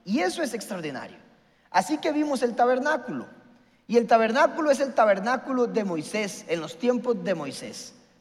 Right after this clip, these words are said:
Le llaman el tabernáculo de Moisés, pero no se debería llamar así. Se debería llamar el tabernáculo de Dios.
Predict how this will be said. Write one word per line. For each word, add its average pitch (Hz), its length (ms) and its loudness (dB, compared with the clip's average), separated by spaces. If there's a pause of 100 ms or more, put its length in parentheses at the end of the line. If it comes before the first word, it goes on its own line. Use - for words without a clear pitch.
Le 165 100 -4
llaman 247 260 2
el 247 100 -4
tabernáculo 220 560 2
de 247 60 6
Moisés, 240 380 0
pero 156 180 -4
no 165 160 -4
se 226 160 0
debería 143 300 -2
llamar 151 280 -2
así. 254 320 -6 (380)
Se 190 100 -6
debería 175 220 0
llamar 196 260 2
el 220 100 -6
tabernáculo 156 680 -4
de 117 80 -6
Dios. - 400 -10